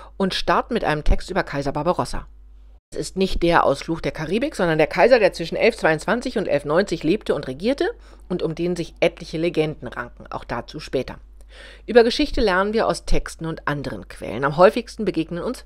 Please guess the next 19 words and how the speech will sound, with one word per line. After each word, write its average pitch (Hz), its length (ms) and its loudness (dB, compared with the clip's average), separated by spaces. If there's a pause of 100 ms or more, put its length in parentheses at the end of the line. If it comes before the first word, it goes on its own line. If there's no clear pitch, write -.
(160)
Textquellen. - 720 -4 (880)
Die 262 320 2
müssen 233 280 -2
zunächst 180 360 -2
einmal 185 180 2
von 185 220 -2
Darstellungstexten 139 880 0
unterschieden 151 460 -6
werden 240 220 -2
und 190 100 -2
das 175 140 -4
ist 175 100 -6
meistens 175 480 2
ganz - 200 -2
einfach, - 340 -12
aber 165 200 0
eben 156 200 -2
nicht - 180 -4
immer. 104 240 -10